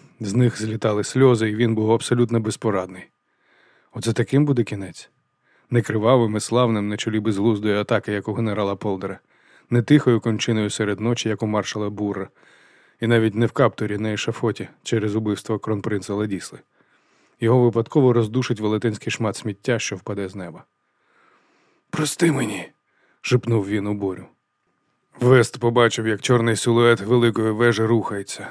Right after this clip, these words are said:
Побачив, як він похилився назовні. Уламки каменю посипалися дощем, полетіли до збуреного рову. Вся величезна будівля захиталася,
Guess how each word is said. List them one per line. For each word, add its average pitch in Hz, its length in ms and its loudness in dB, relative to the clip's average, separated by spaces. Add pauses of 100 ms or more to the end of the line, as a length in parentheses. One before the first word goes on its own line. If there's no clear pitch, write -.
(240)
Побачив, 117 520 2
як 107 200 0
він 113 160 -2
похилився 113 560 -2
назовні. 107 600 0 (500)
Уламки 120 420 2
каменю 120 380 2
посипалися 113 600 0
дощем, 110 600 -2 (120)
полетіли 113 480 0
до 110 140 0
збуреного 113 600 0
рову. 104 400 0 (460)
Вся 127 220 4
величезна 113 540 2
будівля 110 420 2
захиталася, 107 760 0